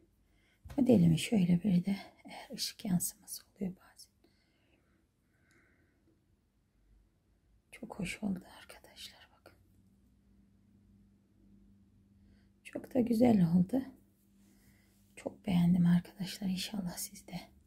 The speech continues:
beğenmişsinizdir.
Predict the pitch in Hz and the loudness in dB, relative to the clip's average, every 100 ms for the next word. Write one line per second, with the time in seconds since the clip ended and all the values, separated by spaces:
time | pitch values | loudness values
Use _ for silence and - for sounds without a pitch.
0 | _ _ _ _ _ _ - - - _ | _ _ _ _ _ _ -20 -20 -20 _
1 | _ 214 175 156 151 - - - - - | _ 2 4 2 -2 -4 -12 -14 -18 -18
2 | - - - | -18 -20 -20